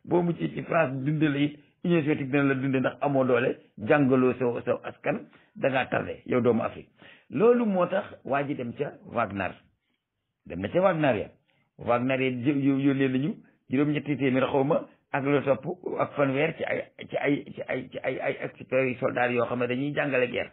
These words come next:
Ñu ñëw Mali ne dañ leen di entraîner teg leen ci yoon. Jaay nañu leen ay arme, te arme yooyu arme soviet la, te ñoo leen di entraîner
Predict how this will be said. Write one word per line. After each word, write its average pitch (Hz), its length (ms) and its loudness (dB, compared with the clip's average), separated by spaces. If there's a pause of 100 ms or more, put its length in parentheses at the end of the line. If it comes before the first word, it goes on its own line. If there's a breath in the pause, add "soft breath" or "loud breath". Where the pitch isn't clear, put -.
(540 soft breath)
Ñu 139 100 4
ñëw 151 200 6
Mali 135 340 2
ne 117 160 0
dañ 135 220 2
leen 131 200 0
di - 160 -6
entraîner 123 600 -2 (180)
teg 135 160 0
leen 127 220 -2
ci 123 100 -8
yoon. 98 220 -2 (520 soft breath)
Jaay 147 240 6
nañu 147 200 2
leen 135 280 0
ay - 220 -2
arme, 123 300 0 (380 soft breath)
te - 80 -4
arme 151 260 2
yooyu 135 280 2
arme 143 320 -2
soviet 123 340 -4
la, 143 180 2 (300 soft breath)
te 131 100 0
ñoo 156 140 6
leen 156 160 2
di 135 80 -2
entraîner 135 640 2